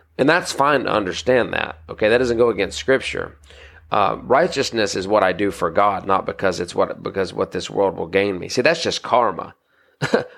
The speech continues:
You, you, we get our spiritual principles mixed up sometimes, right?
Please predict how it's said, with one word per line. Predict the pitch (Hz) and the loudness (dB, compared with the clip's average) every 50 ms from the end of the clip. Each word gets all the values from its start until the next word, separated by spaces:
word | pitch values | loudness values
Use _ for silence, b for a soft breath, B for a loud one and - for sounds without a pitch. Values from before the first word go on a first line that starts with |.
| - | -8
You, | - 165 175 180 - 180 185 - - - | -2 0 0 0 0 0 -2 -4 -6 -10
you, | - - 156 | -6 -2 0
we | 170 170 | 0 2
get | 202 202 | 4 2
our | 175 143 | 2 2
spiritual | - - - 165 165 160 165 143 - | 0 0 2 2 2 2 4 0 0
principles | - - 147 139 117 127 107 107 107 101 104 | 2 2 0 0 0 0 -2 -2 -2 -2 0
mixed | 117 110 - - 120 | -2 -2 0 2 0
up | 107 98 | 0 0
sometimes, | - - 98 92 - 92 85 78 - - - - b b b b b b b b | 0 -6 -10 -8 -8 -10 -10 -12 -16 -20 -20 -20 b b b b b b b b
right? | - 123 127 127 - | 2 2 2 2 0